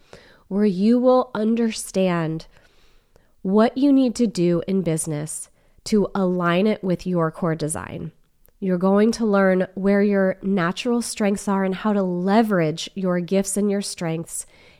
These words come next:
in your niche, refine your niche so that it is the best fit based on your design. And it will give you a deeper understanding of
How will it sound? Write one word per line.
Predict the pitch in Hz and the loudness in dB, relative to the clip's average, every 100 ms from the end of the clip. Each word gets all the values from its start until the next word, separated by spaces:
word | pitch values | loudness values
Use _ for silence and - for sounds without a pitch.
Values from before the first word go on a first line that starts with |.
| _ | _
in | - 208 254 | 2 4 6
your | 254 | 6
niche, | 247 170 151 156 - - _ _ _ _ _ _ | 6 4 0 -2 -8 -14 _ _ _ _ _ _
refine | - 214 196 - 196 233 269 | 0 0 0 -2 4 6 6
your | 233 | 6
niche | 185 160 170 - | 4 2 -2 -4
so | 185 | -4
that | 175 170 | -2 -2
it | 175 | -4
is | 190 | -4
the | - 175 | -4 -6
best | 170 175 208 - - | -4 -4 -4 -4 -12
fit | - 165 175 - 190 | -8 -4 -4 -4 -4
based | 185 175 - | 0 0 0
on | 196 185 | -2 -2
your | 175 170 | 0 -2
design. | 165 170 156 156 151 196 269 - _ _ _ _ _ _ - | -2 -4 -6 -6 -4 -2 -4 -6 _ _ _ _ _ _ -2
And | 214 | 0
it | 226 | 2
will | 226 214 | 2 2
give | 214 214 | 4 4
you | 247 | 4
a | 247 | 4
deeper | 220 202 196 202 | 2 -2 -2 -2
understanding | 180 185 180 - 170 170 180 185 - | -2 -2 -4 -4 -6 -4 -2 -4 -4
of | 185 170 | -4 -6